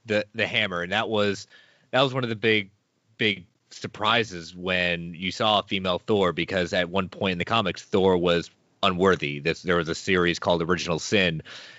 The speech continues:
and something was whis-, uh, it was whispered into Thor, he became unworthy of the hammer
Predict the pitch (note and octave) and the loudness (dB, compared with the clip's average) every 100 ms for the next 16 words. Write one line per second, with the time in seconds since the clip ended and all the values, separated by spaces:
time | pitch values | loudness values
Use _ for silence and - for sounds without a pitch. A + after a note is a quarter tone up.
0 | - - F2+ E2+ - F#2 F2+ F2 E2+ D#2+ | -10 -2 0 0 -4 -4 -4 -2 0 -2
1 | D#2 G#2 - - - F#2+ E2 E2 D#2+ - | 0 -2 -2 -14 -6 0 2 0 -2 -6
2 | - F#2 D#2+ G2+ G2+ - F2+ E2+ E2 G#2+ | -2 0 2 0 2 2 2 0 0 2
3 | F2+ F2 F2+ - F2+ G2+ F#2 E2+ G2 G2 | 2 2 -2 0 0 0 0 2 4 4
4 | E2+ D#2 D2 - - _ _ _ F#2 F2+ | 2 0 0 -6 -20 _ _ _ 2 2
5 | D#2 D#2 F#2+ D#2 C#2 | 2 0 0 -2 -6